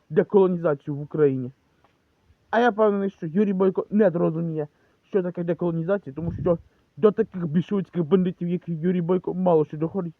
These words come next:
то окремо хотів би сказати, що якщо голова Верховної Ради України Руслан Стефанчук та, а,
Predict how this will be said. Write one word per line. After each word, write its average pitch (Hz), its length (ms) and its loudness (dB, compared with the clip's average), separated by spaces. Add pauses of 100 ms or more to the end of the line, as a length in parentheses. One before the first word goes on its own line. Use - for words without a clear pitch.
то 117 160 -4 (1300)
окремо 208 440 0
хотів 196 260 -8
би 175 100 -8
сказати, 202 380 -8
що 196 200 -6
якщо 160 520 0 (640)
голова 202 300 6
Верховної 165 480 0
Ради 156 180 2
України 147 440 -2
Руслан 175 300 -8
Стефанчук 156 520 -10
та, 175 360 2 (1200)
а, 156 680 2